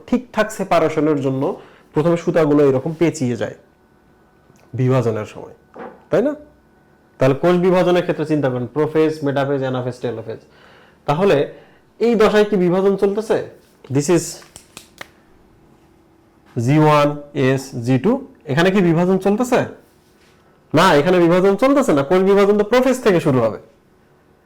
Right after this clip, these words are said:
যেহেতু বিভাজন এখনো চলেনি, সর্বদা অবস্থা আছে, তার মানে এখানে ক্রোমাটিন আছে, এই যে দেখেন ক্রোমাটিন, ক্রোমাটিন।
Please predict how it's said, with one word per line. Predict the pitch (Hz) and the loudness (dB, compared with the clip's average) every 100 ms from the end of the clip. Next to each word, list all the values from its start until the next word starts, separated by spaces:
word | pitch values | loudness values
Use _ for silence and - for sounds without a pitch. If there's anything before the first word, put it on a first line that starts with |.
| _ - | _ -2
যেহেতু | 135 196 233 | 0 2 2
বিভাজন | 196 202 247 254 | 4 4 4 4
এখনো | 226 233 | 4 2
চলেনি, | 233 254 269 240 151 107 - - _ _ _ _ _ | 2 2 4 4 2 0 -8 -20 _ _ _ _ _
সর্বদা | - - 214 247 233 226 185 120 127 | -14 0 4 4 4 6 6 6 4
অবস্থা | 147 151 160 | 2 0 2
আছে, | 135 107 107 110 - _ _ - | 2 2 -2 -12 -16 _ _ 0
তার | 143 | 2
মানে | 180 185 | 2 2
এখানে | 180 185 | 2 0
ক্রোমাটিন | 185 165 165 165 170 180 | 0 0 0 2 2 4
আছে, | 175 175 180 190 - - | 2 -2 -6 -6 -14 -6
এই | 139 | -2
যে | 143 | 2
দেখেন | 143 139 | 2 0
ক্রোমাটিন, | 135 147 147 147 156 | -4 -2 0 0 -2
ক্রোমাটিন। | 156 135 123 101 104 | -2 -4 -4 -6 -12